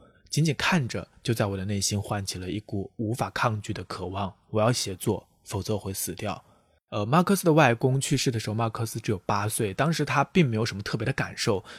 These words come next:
是这一次旅行，他二十三岁的时候，这趟旅行唤醒了他的很多记忆，也让他对自己的成长、他的家族、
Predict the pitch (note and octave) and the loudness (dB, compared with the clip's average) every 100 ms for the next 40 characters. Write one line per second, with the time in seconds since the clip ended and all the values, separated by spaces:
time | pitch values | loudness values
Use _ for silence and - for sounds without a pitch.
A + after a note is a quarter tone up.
0 | - - F#3+ A#3 F3+ - E3 A#2+ F#2+ - | -6 -2 2 6 6 6 2 2 0 -2
1 | G#2+ A2+ E3 C3 A#2 C#3 D#3 D3+ G#2+ - | -2 0 0 0 2 2 2 0 -4 -6
2 | F#2 A2 - - - - G3+ E3 D#3 G#2+ | -4 0 0 -2 -18 2 4 4 2 0
3 | F#2 - G#2 A#2+ - G#3+ D#3 G2+ F2+ - | -2 -4 -4 -4 0 2 2 -2 -2 0
4 | D3+ G2+ - G2 G2+ G#2+ - A2+ G#2 G#2 | 0 -2 -6 -4 -2 -2 -2 -2 -2 -2
5 | - - - A2 D3+ F#3 F#3 F#3+ F#3+ - | -4 -14 0 2 4 4 2 4 4 4
6 | G3+ D3+ - G2+ G2 - G2 G#2+ C3 G#2+ | 0 0 -2 -4 -4 -6 -4 0 2 2
7 | G2 - - - E3 A#2 - A#2 B2 - | 0 -12 -10 2 2 2 2 2 2 -2
8 | G2 F#2 F#2+ | -6 -6 -6